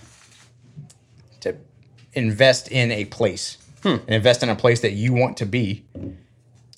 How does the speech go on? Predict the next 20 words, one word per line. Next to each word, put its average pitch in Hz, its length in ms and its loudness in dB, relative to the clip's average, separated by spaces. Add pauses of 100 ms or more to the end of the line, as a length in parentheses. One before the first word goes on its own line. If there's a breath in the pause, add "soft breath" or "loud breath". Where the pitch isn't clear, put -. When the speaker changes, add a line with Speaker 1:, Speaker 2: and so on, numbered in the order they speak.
(340)
Speaker 1:
I 98 40 -6
mean, 101 120 0
not 107 200 2
just 113 160 -2
because, 107 300 0
like, 101 200 2
"Oh, 135 160 4
they, 107 340 0 (140)
I 117 100 4
need 110 200 2
a 107 40 0
job 110 320 6
and 101 360 -2
I 107 60 0
can 101 160 -8
be 98 140 -2
a 101 60 2
waitress 107 440 -2
at 95 200 2
wherever." 95 500 0